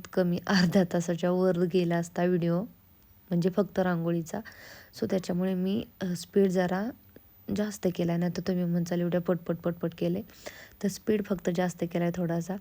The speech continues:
आणि माझं चाललं होतं रांगोळी काढायचं. बघा, मी कशातही न बघून रांगोळी काढत होते का, म, स्वतःच्या मने नाही का, अं, <laughs> मनाने जशी जमल तशी.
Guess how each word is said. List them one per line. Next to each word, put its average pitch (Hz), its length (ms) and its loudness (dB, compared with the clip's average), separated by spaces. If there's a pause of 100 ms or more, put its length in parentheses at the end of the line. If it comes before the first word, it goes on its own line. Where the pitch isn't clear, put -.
(440)
आणि 185 160 -2
माझं 185 240 -2
चाललं 190 200 0
होतं 185 160 -2
रांगोळी 180 300 0
काढायचं. 175 320 0
बघा, 175 160 0
मी 175 120 -2
कशातही 185 540 0
न 190 200 2
बघून 180 340 0
रांगोळी 175 360 0
काढत 170 300 -4
होते 175 220 -4
का, 180 240 -4
म, 180 280 -2
स्वतःच्या 180 540 -2
मने 180 300 -2
नाही 208 140 -4
का, 185 100 -4 (840)
अं, 175 400 2
<laughs> 185 380 6
मनाने 180 400 4
जशी 185 300 0
जमल 170 360 0 (100)
तशी. 180 280 -2